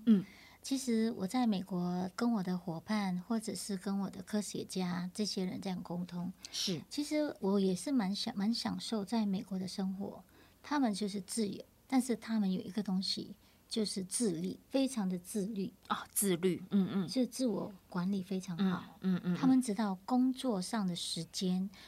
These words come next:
Speaker 2: 他知道在这边怎么样做一个专业，所以在这块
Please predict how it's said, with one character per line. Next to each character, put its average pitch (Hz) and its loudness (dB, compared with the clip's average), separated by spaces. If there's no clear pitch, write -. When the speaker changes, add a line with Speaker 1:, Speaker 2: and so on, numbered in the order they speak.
Speaker 2:
他 - -8
知 233 -4
道 214 0
在 226 0
这 214 0
边 202 2
怎 - -2
么 - -2
样 214 2
做 202 -2
一 185 -2
个 190 -2
专 180 -2
业， 190 -2
所 311 -2
以 277 2
在 254 0
这 240 -2
块 208 -4